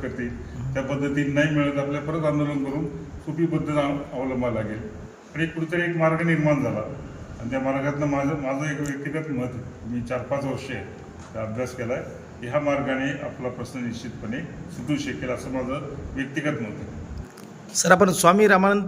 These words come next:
Speaker 2: तीर्थ मराठवाडा विद्यापीठामध्ये पाच वर्ष कुलगुरू पदावर होतात, अभ्यासक या नात्यानं,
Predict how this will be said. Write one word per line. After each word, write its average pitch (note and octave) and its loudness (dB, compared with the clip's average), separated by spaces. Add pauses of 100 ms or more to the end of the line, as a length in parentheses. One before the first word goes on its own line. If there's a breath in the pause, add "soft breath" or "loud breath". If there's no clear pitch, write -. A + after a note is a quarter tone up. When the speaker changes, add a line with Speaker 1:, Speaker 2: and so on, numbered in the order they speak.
Speaker 2:
तीर्थ F#3 4
मराठवाडा F3 6
विद्यापीठामध्ये E3 4
पाच D#3 4
वर्ष D3+ 0 (640 loud breath)
कुलगुरू E3 4
पदावर E3 6
होतात, D#3 4 (560 loud breath)
अभ्यासक F3 4
या E3 8
नात्यानं, D#3+ 4